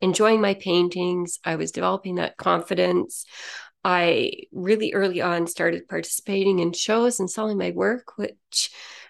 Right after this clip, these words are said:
really helped. And I think the reason my paintings sold is because I loved them so much. But I did this one painting that I still remember, and it was a painting I did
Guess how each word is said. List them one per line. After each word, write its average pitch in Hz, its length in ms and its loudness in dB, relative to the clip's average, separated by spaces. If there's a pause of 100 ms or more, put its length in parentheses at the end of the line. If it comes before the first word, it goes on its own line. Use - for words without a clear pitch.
really 202 600 2
helped. 247 520 0 (160)
And 196 380 2 (440)
I 208 60 4
think 277 200 2
the 240 60 -2
reason 208 240 2
my 165 180 0
paintings 180 720 -2 (220)
sold - 540 4
is - 180 0
because - 480 -2
I 196 340 0
loved 190 360 -2
them - 220 -4
so - 220 0
much. - 440 -4 (1300)
But 262 100 2
I 262 60 6
did 370 200 2
this - 320 4
one 202 240 6
painting 185 600 0
that 180 140 -4
I 170 40 -2
still 190 340 0
remember, 185 680 0 (560)
and 190 560 4 (220)
it - 280 0
was 202 720 2 (220)
a 196 60 2
painting 196 600 2
I 208 100 2
did 185 520 -2